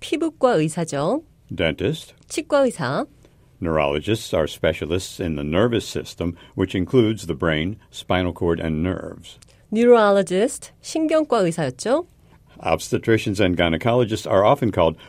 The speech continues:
Speaker 2: O B G Y Ns. They are doctors who focus on women's health, including pregnancy and childbirth.
Speaker 1: 산부인과 의사였습니다.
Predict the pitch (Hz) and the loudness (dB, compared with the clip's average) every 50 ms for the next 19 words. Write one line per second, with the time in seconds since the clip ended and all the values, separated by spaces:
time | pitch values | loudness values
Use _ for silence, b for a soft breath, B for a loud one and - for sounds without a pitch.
0 | B B B 120 123 120 117 127 123 110 - 139 127 113 101 104 101 98 104 123 | B B B 4 4 4 4 2 0 2 2 4 4 6 6 6 6 6 6 4
1 | 120 85 - - - 82 - - - b b b b b b 76 73 69 69 65 | 2 0 -2 -10 -12 -14 -16 -16 -18 b b b b b b -2 -2 -2 -2 0
2 | 73 73 80 - - 82 - - 85 78 - 87 78 - - 80 - 85 80 78 | 0 0 0 0 -2 -4 -2 -2 -2 0 0 0 0 0 -2 -4 -4 -4 -4 -2
3 | 76 78 95 135 165 147 92 76 - 85 73 65 62 71 82 - - b b b | 0 2 4 4 4 4 2 0 -2 -4 -4 -4 -4 -4 -8 -8 -12 b b b
4 | b b 110 101 - 131 120 110 113 107 - - 113 95 82 80 76 - - 82 | b b -2 2 4 4 4 4 4 2 4 4 4 4 4 0 -4 -4 -4 -4
5 | 73 71 69 73 - - 85 78 - 76 - - - - - - - - - - | -4 -4 -4 -4 -2 -2 -2 -2 -4 -8 -12 -14 -14 -14 -16 -18 -20 -20 -20 -20
6 | - - - - 277 269 262 285 285 277 254 - 202 175 156 160 - 156 135 135 | -20 -20 -12 -8 -6 -4 -2 0 0 -2 -2 0 0 0 0 0 -2 -4 -4 -4
7 | - - 135 127 123 123 120 143 190 262 | -6 -6 -6 -6 -6 -6 -4 -4 -4 -4